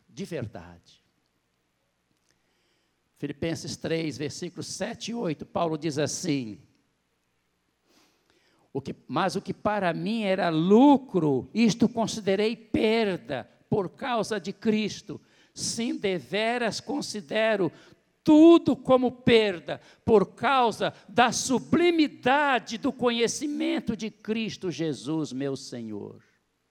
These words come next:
Ah, conhecer ao Senhor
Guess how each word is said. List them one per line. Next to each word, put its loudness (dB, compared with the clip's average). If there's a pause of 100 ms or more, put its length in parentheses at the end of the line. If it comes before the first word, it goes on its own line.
(1500)
Ah, -4 (480)
conhecer -4
ao -2
Senhor 2